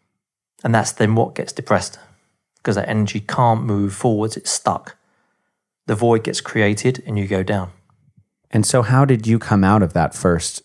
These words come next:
Speaker 2: experience of depression in your life?
Speaker 1: So in all honesty,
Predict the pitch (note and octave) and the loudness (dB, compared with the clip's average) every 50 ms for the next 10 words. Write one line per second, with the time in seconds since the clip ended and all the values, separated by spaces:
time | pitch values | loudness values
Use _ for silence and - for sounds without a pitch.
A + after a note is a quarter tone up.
0 | _ - G2 - - - F#2 F2 D#2+ D#2+ - - - - E2 - F#2 E2+ E2 - | _ -10 -10 -6 -2 0 0 2 0 0 -4 -6 -8 -10 -4 -2 -2 -2 -2 -4
1 | D#2+ D#2+ D#2 D#2 D#2 D#2+ F2 F2 - - - - - - - _ _ _ _ _ | -6 -4 -4 -2 -2 -2 -2 -4 -4 -6 -12 -18 -20 -20 -20 _ _ _ _ _
2 | _ _ _ _ _ _ _ _ _ _ _ _ _ _ _ _ _ _ _ _ | _ _ _ _ _ _ _ _ _ _ _ _ _ _ _ _ _ _ _ _
3 | _ _ _ - - - - C3 B2+ C3+ C3+ - - C3+ C3 C3+ - - D#3 E3 | _ _ _ -8 -4 0 2 2 4 4 2 2 0 0 -2 0 0 2 2 4
4 | D#3+ D3 C#3 B2 A2 - - - B2+ C#3+ F3 G3+ G3 | 4 4 4 2 0 -2 -2 -2 0 2 2 0 -2